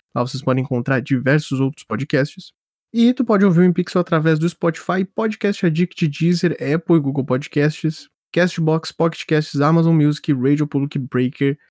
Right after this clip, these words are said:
Anchor e agora também no Cast Root. E esses foram os recadinhos, vamos lá pro bloco de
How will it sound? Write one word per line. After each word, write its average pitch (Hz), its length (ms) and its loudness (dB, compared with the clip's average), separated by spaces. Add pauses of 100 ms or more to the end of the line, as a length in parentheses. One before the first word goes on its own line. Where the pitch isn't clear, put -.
Anchor 180 520 2
e 214 120 -2
agora 165 280 0
também 156 560 2
no 170 240 2
Cast 156 440 -2
Root. 139 580 -4 (480)
E 196 80 0
esses 190 160 -2
foram 196 300 2
os 185 140 -4
recadinhos, 220 600 0
vamos 208 200 2
lá 170 220 0
pro 165 380 0
bloco 143 420 -2
de 147 240 0